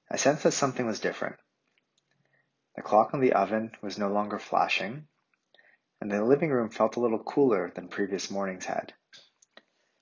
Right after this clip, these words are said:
However, my conscious mind had yet to connect the dots.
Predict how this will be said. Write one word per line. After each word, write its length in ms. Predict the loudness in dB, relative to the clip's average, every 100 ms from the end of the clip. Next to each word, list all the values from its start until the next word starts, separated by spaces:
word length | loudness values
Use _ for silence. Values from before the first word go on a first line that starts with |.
| _
However, 320 | 0 4 4 4
my 80 |
conscious 500 | 0 0 0 0 0
mind 460 | 4 4 4 0 -6 _ -20 _
had 160 | -6 6
yet 240 | 6 6
to 100 | -2
connect 340 | -4 -2 -2 -2
the 60 |
dots. 540 | 4 6 6 2 -8